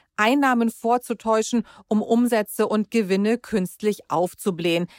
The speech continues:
K P M G hat nun versucht, rauszufinden, wo ist das Geld hin, hat unter anderem entdeckt, dass Kredite an dubiose asiatische Firmen geflossen sind,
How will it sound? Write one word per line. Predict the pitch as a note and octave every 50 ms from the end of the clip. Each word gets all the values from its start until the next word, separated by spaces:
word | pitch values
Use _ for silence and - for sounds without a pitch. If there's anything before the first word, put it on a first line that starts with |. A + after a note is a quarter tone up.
| - _ -
K | - B3+ C4
P | B3+ - B3+
M | A#3 A3 G#3
G | F#3 A#3+ D4+ D4+
hat | C#4+ C4+ - B3+
nun | A#3+ A#3+ A#3 A#3 - -
versucht, | - - A3 G3 F3 F3+ C4+ E4 F4 - - F#3+
rauszufinden, | F3+ A3+ C#4 - - C4+ B3+ - C4+ B3+ A#3 A3 A#3+ G#3 F3
wo | A3 D4
ist | D#4 C#4+ - -
das | B3+ A#3+ A3+ -
Geld | - A3+ A3 A3 -
hin, | - A#3+ B3+ C#4 D4 C4+ - - - _
hat | - A3+ A3+ A3
unter | - A#3 C4 C#4 - C#4 A#3
anderem | - G#3+ A#3+ B3 B3 A3 A3 A3+
entdeckt, | - G#3+ G#3 G3+ - G3+ A#3+ B3+ - -
dass | - G#3+ G#3 -
Kredite | - - A3+ A#3 E3+ E3 A#3 D#4+ D#4 - C#4+ B3+
an | A3+ A3 G#3+
dubiose | G3 A3 G3 A3 G3+ G#3 A3+ C4+ B3 A#3 A#3
asiatische | - G3+ F#3+ F#3+ G3 G3 F#3+ G#3 A3+ - A#3 - - G#3+ F#3+
Firmen | - - - - B3 D4 D#4 D#4 C#4+ B3+
geflossen | A3 B3 A#3 - - G#3+ G#3+ B3+ B3+ - - A#3+ A3
sind, | G#3+ A#3 A#3+ B3